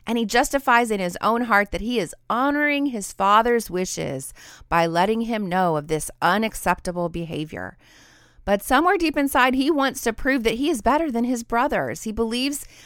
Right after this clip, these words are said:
their choices are foolish and that he would not make the same choices, and he wants to bring this fact to light. And he doesn't really like them anyway. So let's kill two birds with one stone. Show how terrible they are while proving to Dad how great I am.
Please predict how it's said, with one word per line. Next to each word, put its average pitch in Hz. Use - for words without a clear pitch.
their 226
choices 233
are 170
foolish 254
and 185
that -
he 220
would 240
not 220
make 170
the -
same 170
choices, 311
and 196
he 240
wants 240
to 226
bring 170
this 160
fact 139
to 175
light. 143
And 214
he 214
doesn't 214
really 202
like 180
them 175
anyway. 185
So -
let's 214
kill 226
two 220
birds 202
with 202
one 196
stone. 190
Show 196
how 208
terrible 233
they 214
are 175
while 190
proving 190
to 196
Dad 160
how 202
great 175
I 262
am. 160